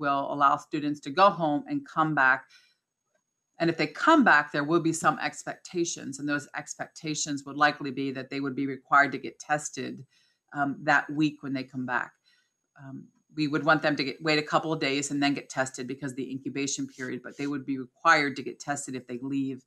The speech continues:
if they left and came back. And so, again, we would make those decisions. Um, we'll make those decisions very soon. The dining, the dining services has never been opened for Thanksgiving.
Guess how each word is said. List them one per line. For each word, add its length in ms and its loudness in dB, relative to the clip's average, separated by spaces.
if 80 -12
they 140 2
left 500 4
and 180 -4
came 220 -6
back. 400 -2
And 180 -6
so, 360 0
again, 560 4
we 140 2
would 320 -4
make 300 -2
those 180 -2
decisions. 880 -6
Um, 260 -10
we'll 140 2
make 160 2
those 140 0
decisions 400 -4
very 220 -2
soon. 400 2
The 60 6
dining, 580 8
the 140 4
dining 340 8
services 500 6
has 160 -2
never 260 8
been 200 4
opened 400 2
for 140 -2
Thanksgiving. 680 -2